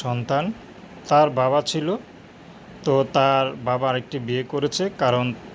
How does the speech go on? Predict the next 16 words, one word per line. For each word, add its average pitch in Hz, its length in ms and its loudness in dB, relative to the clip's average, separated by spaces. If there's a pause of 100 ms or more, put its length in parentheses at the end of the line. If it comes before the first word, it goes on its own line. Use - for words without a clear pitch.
(180)
জান্নাতের 127 600 0
নিজের 127 280 0 (100)
মা 120 120 2 (200)
মারা 120 200 2 (100)
গিয়েছে। 127 340 -2 (880)
মারা 160 300 6
যাওয়ার 190 300 4
পর 196 140 4 (180)
বাবা 143 220 2
আরেকটি 139 280 -2 (120)
বিয়ে 131 180 -2 (100)
করে। 143 220 2 (760)
তো 160 80 2 (120)
বিয়ে 165 260 2
করার 196 280 6 (420)
কিছুদিন 180 440 -4